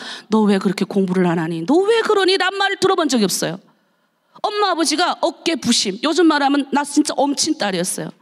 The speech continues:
엄마가 아주 이렇게 할 정도로. 그런데 와갖고 아무리 생각해봐도 나는 죄가 없는데 자꾸 죄인이라 그러니까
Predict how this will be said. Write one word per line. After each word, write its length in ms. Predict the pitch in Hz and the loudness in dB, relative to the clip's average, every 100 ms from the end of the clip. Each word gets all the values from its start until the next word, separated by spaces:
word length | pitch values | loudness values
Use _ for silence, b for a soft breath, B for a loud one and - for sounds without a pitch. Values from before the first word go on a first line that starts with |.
| B B | B B
엄마가 480 | 339 311 285 285 | 0 2 2 0
아주 300 | 220 208 233 202 - | 0 0 -2 -2 0
이렇게 320 | 233 233 214 | 0 0 -2
할 180 | 294 381 | -2 0
정도로. 480 | 359 220 170 - - _ B B B B | -2 0 -2 -4 -14 _ B B B B
그런데 720 | 494 480 427 403 269 - - B B B B _ | -2 0 2 2 0 -2 -10 B B B B _
와갖고 500 | - 440 453 - 403 - | -2 0 -2 0 0 2
아무리 260 | 587 523 | 2 2
생각해봐도 580 | 508 466 427 392 381 370 | 2 0 2 2 0 0
나는 400 | 320 330 349 311 | 0 2 0 0
죄가 360 | - 359 370 349 | 0 0 0 0
없는데 360 | 294 302 370 370 | 4 2 2 0
자꾸 260 | 269 - | -2 -2
죄인이라 480 | - 269 330 330 254 | -2 0 0 0 0
그러니까 920 | 240 277 220 - 190 214 220 175 165 | 0 0 0 0 2 2 2 0 -2